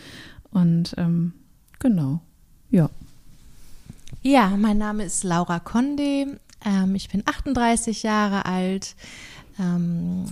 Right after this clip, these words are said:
Speaker 2: hab eine Familie, zwei Kinder, hier in der Südstadt lebend und arbeite auch im Therapeutikum Köln.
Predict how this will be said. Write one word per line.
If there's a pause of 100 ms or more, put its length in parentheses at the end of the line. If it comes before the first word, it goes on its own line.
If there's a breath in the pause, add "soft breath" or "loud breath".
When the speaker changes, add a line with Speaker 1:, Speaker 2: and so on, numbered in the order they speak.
(100)
Speaker 2:
hab
eine
Familie,
zwei
Kinder,
hier
in
der
Südstadt
lebend
und
arbeite
auch
im
Therapeutikum
Köln.